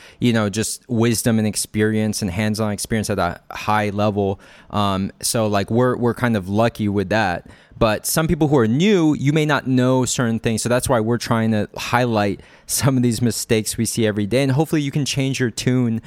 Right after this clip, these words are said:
starting, you know, as early as day one. Like, because if you change it early, um, it, you may be, you know, you may still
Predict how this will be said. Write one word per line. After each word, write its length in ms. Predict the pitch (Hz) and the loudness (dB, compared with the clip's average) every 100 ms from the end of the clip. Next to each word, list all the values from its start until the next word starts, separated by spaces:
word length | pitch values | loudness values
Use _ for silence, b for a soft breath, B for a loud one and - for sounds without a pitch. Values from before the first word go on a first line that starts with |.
| B B | B B
starting, 540 | - 127 123 123 117 | -2 0 2 0 0
you 80 | - | 2
know, 100 | 135 | 4
as 200 | 123 120 | 4 0
early 340 | - 135 127 123 | 2 2 4 2
as 140 | 110 | 0
day 160 | 104 117 | 0 0
one. 400 | 113 113 117 117 | 2 0 2 2
Like, 220 | 104 104 - - 104 | 2 -2 -6 -10 -4
because 260 | 120 135 113 | 0 0 -2
if 140 | 110 | -2
you 80 | 123 | -2
change 260 | - 135 127 | 0 2 2
it 100 | - | 0
early, 440 | 120 117 110 104 B B B | 0 0 0 -4 B B B
um, 500 | - 107 104 101 101 - - | -2 0 0 0 -2 -4 0
it, 260 | 131 - | 0 0
you 200 | - 127 | -2 2
may 180 | 123 120 | 4 2
be, 420 | 110 113 110 98 - | 2 0 0 -2 -2
you 140 | 123 | 0
know, 100 | 117 | 2
you 180 | 107 110 | 2 2
may 240 | 117 113 | 2 2
still 540 | 107 - 117 110 107 | -2 -2 0 2 0